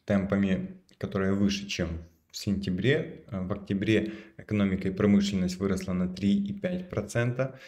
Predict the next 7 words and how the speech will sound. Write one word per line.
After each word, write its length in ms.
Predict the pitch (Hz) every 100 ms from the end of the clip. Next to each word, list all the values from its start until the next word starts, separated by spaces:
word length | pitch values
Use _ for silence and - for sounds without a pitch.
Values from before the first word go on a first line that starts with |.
| - _
в 140 | -
Китае, 500 | 113 - 110 117 123 107
а 60 |
Китай 340 | - 107 101 95
основной 440 | 98 110 104 95
потребитель 840 | - 95 92 95 98 95 87 - -
зерновых, 600 | 101 92 87 87 139